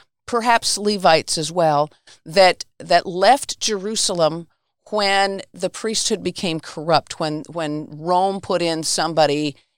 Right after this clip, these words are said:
into the high priest's position, but it was somebody that would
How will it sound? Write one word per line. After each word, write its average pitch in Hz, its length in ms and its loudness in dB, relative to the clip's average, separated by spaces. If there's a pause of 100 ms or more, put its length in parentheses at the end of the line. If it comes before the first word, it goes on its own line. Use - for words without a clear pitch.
into 180 380 0
the 160 120 4
high 165 200 0
priest's - 440 -6
position, 151 680 -4 (320)
but 170 200 4
it 175 160 -4
was 180 120 -2
somebody 185 520 2
that 160 300 2
would 160 440 2